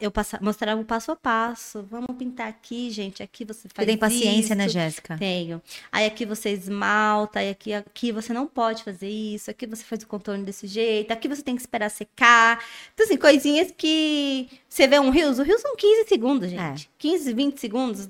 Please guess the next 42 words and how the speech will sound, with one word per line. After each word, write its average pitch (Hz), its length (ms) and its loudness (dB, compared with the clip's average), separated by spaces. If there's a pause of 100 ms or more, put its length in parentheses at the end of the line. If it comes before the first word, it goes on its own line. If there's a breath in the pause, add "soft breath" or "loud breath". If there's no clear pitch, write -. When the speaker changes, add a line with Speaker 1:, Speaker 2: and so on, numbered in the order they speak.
Speaker 1:
um 330 180 -2
minuto 269 440 0
no 214 80 -6
máximo 233 440 0
ali, 226 540 -4
e - 20 -12 (140)
já 226 80 2
é 226 60 2
cansativo, 226 600 -4
dependendo, 175 520 -6
né? 196 220 -4 (340 loud breath)
Speaker 2:
É. 165 280 -8
Speaker 1:
E 453 120 4
você, 453 300 0
e 381 200 4
mesmo 359 380 4
que 415 100 2
seja 302 360 0
um 285 60 2
minuto, 269 400 -2
dois 233 220 2
minutos, 247 500 -2 (320 soft breath)
não 285 220 2
tem 370 180 -2
como 302 260 2
você 302 360 -4 (180)
trazer 240 480 2
o 254 60 -2
conhecimento 190 800 -8
pra 190 200 -8
um 190 140 -6
Reels. 165 380 -10 (340 loud breath)
Então, 240 240 0
eu 247 80 4
sempre 320 320 -2
foquei 285 580 -2
em 269 200 2
ensinar, 269 480 -4
nos 240 160 -4
stories, 185 400 -8
por - 160 -14
exemplo. 175 280 -10